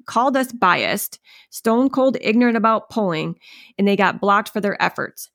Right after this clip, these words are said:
Bye-bye, name callers." It's like, seriously? First of all, the counts weren't fake, there are a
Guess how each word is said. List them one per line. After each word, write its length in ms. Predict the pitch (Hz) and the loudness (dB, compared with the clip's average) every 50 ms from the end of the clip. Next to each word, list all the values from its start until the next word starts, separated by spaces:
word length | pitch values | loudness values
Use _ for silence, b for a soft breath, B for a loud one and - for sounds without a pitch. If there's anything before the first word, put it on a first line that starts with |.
| _ | _
Bye-bye, 540 | - 196 - 233 233 254 226 294 294 302 277 | -6 -2 0 2 2 2 2 2 2 2 0
name 280 | 226 202 185 170 175 175 | 0 0 -2 -2 -4 -2
callers." 640 | - 175 170 170 170 175 185 202 214 214 - - - _ _ _ _ _ _ _ _ _ _ _ | -2 -2 0 0 -2 -4 -4 -6 -6 -8 -12 -16 -20 _ _ _ _ _ _ _ _ _ _ _
It's 80 | _ - | _ -8
like, 180 | - - - _ _ - | -8 -8 -8 _ _ -6
seriously? 680 | - 427 453 440 440 453 - - 453 453 427 427 403 415 b b b b b b b b b b b b | -2 0 0 2 0 0 0 -2 0 0 0 0 -2 -6 b b b b b b b b b b b b
First 160 | - 202 - | -4 -4 -2
of 60 | 269 233 | 0 0
all, 60 | 226 | 0
the 80 | 226 | 2
counts 520 | - 277 294 302 - - - - - - - - | 2 2 2 2 0 -2 -8 -12 -12 -12 -12 -12
weren't 360 | - 175 196 254 - - _ | -6 -2 -2 -2 -2 -4 _
fake, 460 | - - 202 170 170 170 - - - - _ _ _ _ _ _ _ _ _ _ | -6 -4 -2 -2 -2 -4 -6 -12 -20 -20 _ _ _ _ _ _ _ _ _ _
there 160 | - 190 185 | 0 0 2
are 60 | 185 180 | 0 0
a 80 | 156 | -2